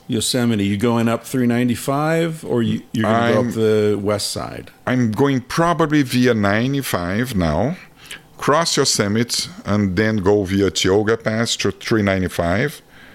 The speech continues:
Speaker 2: And then over there via Bridgeports and,
Speaker 1: Right.
Speaker 2: and keep going.
Speaker 1: Right.
Speaker 2: Um, from there, Lolo Pass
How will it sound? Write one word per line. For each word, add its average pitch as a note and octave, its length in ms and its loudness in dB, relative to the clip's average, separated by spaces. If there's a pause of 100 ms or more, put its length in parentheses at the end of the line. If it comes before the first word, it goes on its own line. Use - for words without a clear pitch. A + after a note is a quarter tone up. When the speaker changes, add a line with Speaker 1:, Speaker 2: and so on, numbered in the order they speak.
(920)
Speaker 2:
And F2+ 200 2
then G2 460 -2 (160)
over G2 400 4
there F2 380 4
via D#2+ 800 2
Bridgeports F#2+ 880 0
and, C#2+ 260 -6 (480)
Speaker 1:
Right. E2+ 360 -6 (440)
Speaker 2:
and D#2+ 220 -2
keep D#2+ 220 -4
going. C#2 260 -2 (300)
Speaker 1:
Right. E2+ 320 -8 (760)
Speaker 2:
Um, F#2 480 -4 (880)
from B2+ 300 0
there, G#2 360 2
Lolo C#3 480 4
Pass D3+ 680 -4